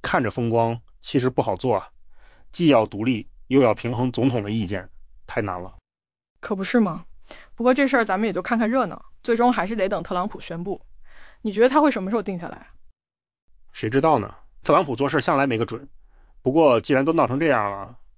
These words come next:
Speaker 1: 应该也快了吧。
Speaker 2: 希望快点有结果吧，不然这市场也跟着瞎紧张。
Speaker 1: 是啊，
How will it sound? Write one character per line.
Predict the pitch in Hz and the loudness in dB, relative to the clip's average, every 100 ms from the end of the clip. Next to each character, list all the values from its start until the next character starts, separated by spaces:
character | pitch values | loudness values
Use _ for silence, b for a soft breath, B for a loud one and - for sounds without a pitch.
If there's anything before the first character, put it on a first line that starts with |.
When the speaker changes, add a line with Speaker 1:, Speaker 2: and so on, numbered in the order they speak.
| - - | -20 -10
Speaker 1:
应 | 147 | -4
该 | 147 | 0
也 | 123 | 0
快 | - - 127 | 0 0 2
了 | 95 | 0
吧。 | 104 - - _ _ _ _ _ | -8 -20 -20 _ _ _ _ _
Speaker 2:
希 | - 208 | -4 2
望 | 208 | 4
快 | 190 254 | 4 0
点 | 214 | 0
有 | 185 | -2
结 | - 180 | -4 -2
果 | 196 | -2
吧， | - 185 - - | -2 -10 -16 -6
不 | |
然 | 220 | -2
这 | 220 | 0
市 | 247 247 | 0 -2
场 | - | -2
也 | 202 | -2
跟 | 175 202 | 0 -2
着 | |
瞎 | 202 180 175 | -2 -2 -4
紧 | 180 | -6
张。 | - - - _ _ _ _ _ _ - | -12 -16 -20 _ _ _ _ _ _ -8
Speaker 1:
是 | - | 0
啊， | 139 101 | 2 2